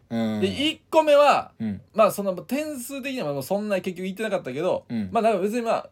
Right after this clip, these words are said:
Speaker 2: ライブとして笑ってもらえるぐらい、
Speaker 1: うん。
Speaker 2: 盛り上げた感じはあったなと思ってんけど、
Speaker 1: うん。
Speaker 2: もう二回目がもうトントンあかんかったね。
Speaker 1: うん。ええ。
Speaker 2: もう、ヘトヘト。
Speaker 1: いや、ほんまに。
Speaker 2: 一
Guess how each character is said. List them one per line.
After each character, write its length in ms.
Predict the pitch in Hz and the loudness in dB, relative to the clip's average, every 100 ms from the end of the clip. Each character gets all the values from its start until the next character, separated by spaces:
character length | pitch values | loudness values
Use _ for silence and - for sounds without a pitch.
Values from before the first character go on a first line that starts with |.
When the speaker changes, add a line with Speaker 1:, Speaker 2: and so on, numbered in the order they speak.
| _ | _
Speaker 2:
ラ 140 | 170 | 4
イ 100 | 240 | 4
ブ 80 | 254 | 2
と 120 | 208 | -2
し 80 | - | -4
て 80 | 123 | 0
笑 200 | 143 185 | 2 2
っ 40 | |
て 80 | 185 | 0
も 100 | 185 | -2
ら 100 | 180 | -2
え 140 | 147 - - | -2 -6 -10
る 280 | 151 160 - - | -8 -8 -12 -6
ぐ 80 | 147 | -4
ら 100 | 123 | -4
い、 100 | - _ _ | -8 _ _
Speaker 1:
う 60 | 135 | -4
ん。 220 | 113 90 _ _ - | -4 -4 _ _ -2
Speaker 2:
盛 100 | 170 | 2
り 40 | 202 | 4
上 80 | |
げ 80 | 202 | 4
た 220 | 131 101 - _ | 0 -2 -4 _
感 200 | 151 151 | -4 -2
じ 160 | 139 | 0
は 240 | 139 131 - _ _ | 2 2 0 _ _
あ 80 | - | -6
っ 40 | |
た 120 | 120 117 | 0 0
な 140 | - | 0
と 100 | 110 | -4
思 120 | 113 | -10
っ 20 | |
て 120 | 101 - | -12 -16
ん 40 | |
け 60 | - | -16
ど、 60 | |
Speaker 1:
う 40 | 104 | -6
ん。 20 | |
Speaker 2:
も 60 | 113 | -2
う 20 | |
二 160 | 156 | -2
回 240 | - 220 208 | -2 -4 -2
目 80 | 190 | -2
が 80 | |
も 80 | - | -6
う 20 | - | -6
ト 120 | 196 | -6
ン 80 | 208 | -6
ト 80 | |
ン 20 | - | -8
あ 40 | |
か 60 | - | -10
ん 20 | |
か 60 | - | -16
っ 20 | |
た 80 | - | -18
ね。 140 | - _ - | -20 _ 2
Speaker 1:
う 40 | |
ん。 20 | |
え 360 | 147 147 143 139 | 6 8 8 6
え。 20 | |
Speaker 2:
も 380 | 127 127 123 117 | 4 -2 -2 -4
う、 20 | |
ヘ 100 | - | -8
ト 120 | 127 180 | -8 -4
ヘ 120 | 180 | -4
ト。 180 | 208 - _ _ _ _ | -6 -10 _ _ _ _
Speaker 1:
い 60 | 135 | -2
や、 60 | |
ほ 120 | 113 165 | 2 2
ん 160 | 180 | 4
ま 100 | 190 | 4
に。 160 | 190 - _ | 2 -2 _
Speaker 2:
一 340 | - 127 185 | -16 -8 -6